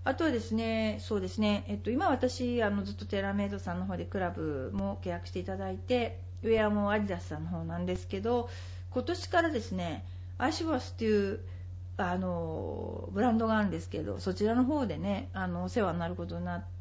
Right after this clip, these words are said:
て、あの、ウェア、同じ、あの、テラメイドさんなんですけども、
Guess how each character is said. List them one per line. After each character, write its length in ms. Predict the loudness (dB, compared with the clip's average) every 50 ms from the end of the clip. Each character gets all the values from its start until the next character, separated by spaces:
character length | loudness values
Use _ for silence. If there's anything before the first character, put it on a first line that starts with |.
| -6 -2
て、 240 | 0 0 0 -2 -2 -2
あ 100 | -2 0
の、 120 | 0 2 4
ウ 20 |
ェ 340 | 4 4 4 4 2 2 2
ア、 80 | 4
同 120 | 6 6 6
じ、 100 | 4 2
あ 80 | 2 2
の、 240 | 2 0 0 -2 0
テ 140 | 0 0
ラ 100 | 2 2
メ 100 | 2 2
イ 20 | 0
ド 40 | -2
さ 160 | -2 -4 -2 -2
ん 40 |
な 80 | -2 -2
ん 60 | -4
で 80 | -4 -6
す 80 | -6
け 100 | -6 -4
ど 80 | 0 2
も、 320 | 2 4 4 2 0 -4